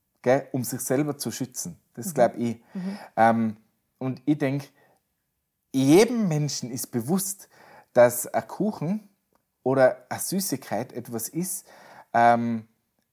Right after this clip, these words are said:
Speaker 1: was Genuss und Lebensfreude ausmacht. Und, ähm,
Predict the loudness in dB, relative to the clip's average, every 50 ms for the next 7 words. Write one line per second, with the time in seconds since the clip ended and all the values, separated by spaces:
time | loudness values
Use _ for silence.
0 | _ _ -4 -2 -2 -2 -2 -4 -8 -6 -6 -4 -4 -4 -4 -6 -6 -8 -10 -10
1 | -8 -4 -2 -2 0 -2 -2 -6 -8 -8 -8 -6 -6 -4 -4 -6 -8 -8 -10 -12
2 | -12 -14 -16 -18 -20 -20 _ _ _ _ _ _ _ _ _ _ _ -20 -20 -20
3 | -20 _ _ -2 0 0 0 -2 -4 -2 2 4 6 6 6 6 4 0 -2 -4